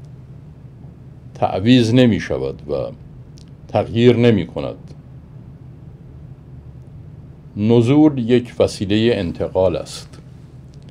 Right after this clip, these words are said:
و یک ابزار تعیین و تمکین استعاره است که این استحاله که از حالی به حالی تبدیل می‌شه،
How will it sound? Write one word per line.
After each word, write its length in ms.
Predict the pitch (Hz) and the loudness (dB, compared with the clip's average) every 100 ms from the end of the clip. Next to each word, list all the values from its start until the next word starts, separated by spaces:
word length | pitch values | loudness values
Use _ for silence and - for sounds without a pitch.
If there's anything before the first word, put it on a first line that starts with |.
| - - - | -20 -20 -6
و 60 | |
یک 300 | 90 101 107 - | -2 -2 -4 -8
ابزار 840 | - 90 - - 107 117 107 92 82 - - - - - - - - - - - - - | -6 -6 -6 -2 4 4 4 0 -4 -10 -20 -20 -20 -20 -20 -20 -20 -20 -20 -20 -20 -20
تعیین 840 | - - 110 101 101 131 139 147 135 - - - - - - - - - 80 | -16 -8 -8 -6 2 4 6 4 -2 -8 -20 -20 -20 -20 -20 -20 -20 -14 -6
و 240 | 85 80 73 - - | -2 -2 -6 -14 -20
تمکین 880 | - - 104 87 - - 160 117 71 - - - - - | -14 -6 -6 -6 -8 0 2 2 -2 -8 -20 -20 -14 -6
استعاره 540 | 92 - 87 69 65 | -6 -4 -4 -4 -6
است 480 | 65 - - - - - - - - - - | -10 -12 -18 -20 -20 -20 -20 -20 -20 -20 -4
که 80 | |
این 240 | 110 113 117 | -2 0 -2
استحاله 580 | - - 90 87 90 95 | -6 -4 -2 0 0 0
که 120 | 87 | 0
از 180 | 78 69 | -2 -4
حالی 460 | - 110 123 113 | -4 4 4 4
به 120 | 80 | -2
حالی 380 | 73 90 95 78 | -6 -4 -2 -4
تبدیل 500 | 67 69 - 73 64 | -8 -10 -10 -12 -14
می‌شه، 360 | 58 67 - | -14 -18 -18